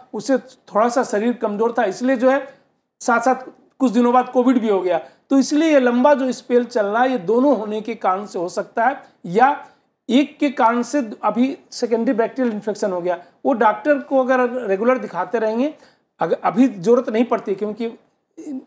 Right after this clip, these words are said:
usually वायरल डिजीज में एंटीबायोटिक का कोई रोल नहीं होता। बहुत से लोग सेल्फ मेडिकेशन करने लगते हैं, एंटीबायोटिक शुरू कर देते हैं, वह प्रॉब्लम ज़्यादा देता है, उनको फ़ायदा नहीं देता है। न ही इन्फ्लुएंजा पे एंटीबायोटिक का कोई रोल है,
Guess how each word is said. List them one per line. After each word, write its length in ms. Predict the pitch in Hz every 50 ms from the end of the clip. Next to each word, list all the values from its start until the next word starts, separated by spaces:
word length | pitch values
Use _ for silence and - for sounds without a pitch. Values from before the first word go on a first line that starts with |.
| _ 403 370 254
usually 320 | 196 180 202 240 240 269
वायरल 300 | 208 202 185 185 226 247
डिजीज 380 | 208 175 180 175 196 196 190 196
में 180 | 202 233 269 277 - - _ _ _ _ -
एंटीबायोटिक 640 | 185 196 196 262 233 185 190 196 190 - 269 -
का 80 | 254 208
कोई 240 | - - 254 262 269
रोल 180 | 254 247 226
नहीं 100 | 220 208
होता। 200 | 202 196 196 202
बहुत 240 | 180 175 185 190 190
से 80 | 240 226
लोग 120 | 220 208
सेल्फ 240 | 220 - 233 196 175
मेडिकेशन 500 | 202 196 196 196 - 220 196 226 220 202
करने 240 | - 208 180 190 196
लगते 280 | 185 185 185 - 202
हैं, 120 | 190 190 - - _ _ _ -
एंटीबायोटिक 500 | 190 185 226 208 190 190 190 233 233 226
शुरू 200 | - 214 190 208
कर 200 | 202 220 202 185
देते 260 | 180 196 190 190 214
हैं, 180 | 196 202 202 - - _ _ _ -
वह 180 | 240 254 254
प्रॉब्लम 600 | 247 247 - - _ - 214 196 196 220 240 240
ज़्यादा 280 | 220 214 202 202 214 233
देता 340 | 208 208 208 202 208 240 240
है, 100 | 247 262
उनको 260 | - 202 202 202 240
फ़ायदा 320 | 240 - 180 185 185 208
नहीं 160 | 196 185 190 180
देता 260 | 170 170 160 175 160
है। 140 | 151 151 - - _ _ -
न 80 | - 202
ही 140 | 214 233
इन्फ्लुएंजा 460 | 233 214 - 220 220 208 208 208 247 247
पे 140 | 247 247
एंटीबायोटिक 480 | 233 226 - 240 208 214 214 220 240 226
का 100 | 226 226
कोई 220 | 226 247 240 233
रोल 240 | 233 233 233 233 240
है, 220 | 233 240 254 -